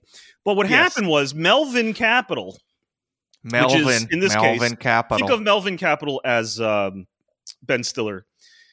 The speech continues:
Speaker 1: um, somehow got the beans above the franc, meaning they
Speaker 2: Yes,
Speaker 1: shorted
Speaker 2: that's
Speaker 1: more
Speaker 2: true.
Speaker 1: shares than existed. And, and he,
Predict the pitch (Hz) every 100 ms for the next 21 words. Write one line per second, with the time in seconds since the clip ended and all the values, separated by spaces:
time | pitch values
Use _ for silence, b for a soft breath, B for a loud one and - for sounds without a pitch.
0 | b _ 139 127 120 117 117 - _ _
1 | _ _ _ - - - 269 294 269 208
2 | 143 110 165 170 170 _ 160 120 110 139
3 | 185 190 151 135 - 151 202 160 120 -
4 | 95 82 _ - _ _ _ _ _ _
5 | - 185 190 185 160 - - - 277 214
6 | 175 180 185 185 143 294 269 196 147 139
7 | 127 156 135 120 117 143 - - - -
8 | b b b b b b - 170 165 151
9 | 139 _ _ 165 170